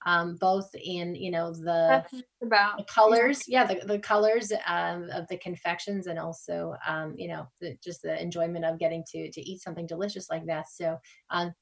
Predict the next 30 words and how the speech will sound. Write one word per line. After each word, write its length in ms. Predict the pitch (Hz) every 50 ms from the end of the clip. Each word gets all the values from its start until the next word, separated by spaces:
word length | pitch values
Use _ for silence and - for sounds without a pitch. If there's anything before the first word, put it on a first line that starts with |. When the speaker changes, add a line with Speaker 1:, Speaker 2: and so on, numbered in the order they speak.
| _ _ -
Speaker 1:
you 80 | 220
should 140 | 208 214 226
continue 440 | 247 240 233 - 240 247 240 240 240
to 80 | - 247
be 140 | 214 233
blessed 320 | 202 220 226 214 220 214 -
with, 240 | 226 214 208 208 202
um, 320 | 202 190 185 185 185 190 185 - _ _ _
the 80 | 202
creativity 720 | 202 - 208 196 196 185 - 208 196 196 208 202 208 214 208
and 100 | 190 180
be 140 | 180 175 175
able 160 | 175 180 180
to 100 | - 175
bring 220 | 170 175 180 175
joy 420 | 165 175 170 170 170 175 185 185 175
and 160 | 165 165 165
express 440 | 165 165 - - - 165 165 - -
yourself 360 | 185 180 - 175 170 185 185
and, 200 | 180 180 175 165
and 180 | - 175 170 165
be 240 | 160 170 175 175 180
an 100 | 180 175
inspiration 640 | 170 - - - 156 170 233 - - 170 170 165 - -
to, 340 | 170 170 165 165 147 151
um, 140 | 156 156 156
all 160 | - 160 156
those 160 | 175 165 160 160
around 300 | 165 165 151 151 156 156
you. 120 | - -